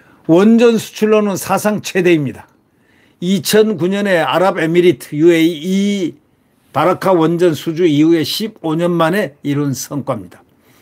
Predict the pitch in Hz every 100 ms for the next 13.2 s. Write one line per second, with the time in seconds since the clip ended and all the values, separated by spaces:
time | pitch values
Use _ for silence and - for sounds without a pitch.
0 | _ _ - 170 175 208 160 170 180 202
1 | 175 127 - _ - - 180 214 185 -
2 | 185 143 180 165 - - 214 214 143 -
3 | _ _ _ 156 185 190 175 147 165 180
4 | 185 160 185 175 151 170 175 185 233 226
5 | - 202 196 185 190 233 156 160 180 196
6 | 156 127 196 190 - - - 156 143 160
7 | 160 170 151 - 151 165 151 180 190 156
8 | 214 170 214 240 - _ _ _ _ _
9 | _ - - 202 233 190 - 202 220 202
10 | 220 202 - - 190 208 190 - 175 175
11 | 147 - 226 220 226 254 233 - _ -
12 | 160 165 185 175 165 151 151 143 - 123
13 | 110 92